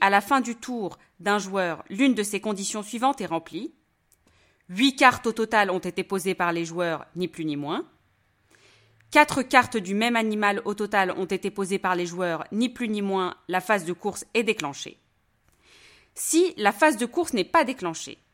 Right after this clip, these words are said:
c'est au joueur suivant dans le sens des aiguilles d'une montre d'effectuer son tour. Attention,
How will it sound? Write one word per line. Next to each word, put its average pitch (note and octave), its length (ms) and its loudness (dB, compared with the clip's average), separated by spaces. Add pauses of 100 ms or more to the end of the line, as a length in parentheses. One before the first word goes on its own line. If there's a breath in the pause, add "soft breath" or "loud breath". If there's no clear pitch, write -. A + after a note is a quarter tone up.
(140)
c'est G#3 300 -4
au A3+ 80 0
joueur C#4 380 2
suivant A3 480 0
dans E3+ 160 -2
le E3+ 100 0
sens C4+ 280 0
des G3+ 200 -4
aiguilles A#3 240 -4
d'une G3+ 160 -6
montre D#3+ 400 -6
d'effectuer B3 500 -4
son F#3+ 200 -8
tour. - 240 -18 (840 soft breath)
Attention, C#4+ 600 2